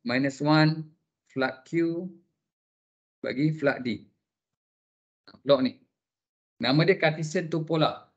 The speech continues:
So, bila awak cuba model guna blok tu, angle yang keluar ni dia dalam radian tau. In radian.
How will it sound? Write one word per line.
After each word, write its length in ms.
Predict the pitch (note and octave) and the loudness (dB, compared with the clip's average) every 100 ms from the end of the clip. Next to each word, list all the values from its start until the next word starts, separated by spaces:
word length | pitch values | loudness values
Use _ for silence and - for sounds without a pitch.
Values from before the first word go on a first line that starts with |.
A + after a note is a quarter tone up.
| _ _ _ _ _ _ _ _ _ _ _ - | _ _ _ _ _ _ _ _ _ _ _ 0
So, 120 | D#3 | 4
bila 280 | E3+ A3+ A#3+ G#3+ | 6 8 6 4
awak 240 | G#3+ G3+ | 2 2
cuba 600 | G#3+ G3 A3 G#3+ G#3+ G#3+ G3 | -2 0 2 2 2 0 0
model 600 | G3+ G3+ A3 G3+ G3+ - | 0 2 2 2 -4 -10
guna 240 | E3+ G3+ | -6 -4
blok 320 | F#3 G3 E3+ D3+ | 0 2 2 -2
tu, 80 | D#3 F#3+ - C#3 | -4 -6 -10 -4
angle 360 | F3+ A#3 B3 A#3 | -2 2 2 2
yang 80 | |
keluar 280 | A3 A3+ G3 | 0 2 2
ni 120 | G3+ | 2
dia 160 | G#3+ G3 | 4 4
dalam 400 | F#3 F3+ F#3+ F#3+ | 4 2 0 2
radian 400 | F3 F#3 G#3+ F#3+ | -2 2 0 0
tau. 160 | B2 - _ _ _ - | -6 -8 _ _ _ -14
In 520 | D#3+ F3 F3+ F#3 F#3+ F#3 _ _ _ _ _ _ _ _ _ _ _ _ _ _ _ | -8 -6 -6 -8 -10 -12 _ _ _ _ _ _ _ _ _ _ _ _ _ _ _
radian. 560 | A#2 C3+ D3+ E3+ A2+ | -2 0 2 0 -2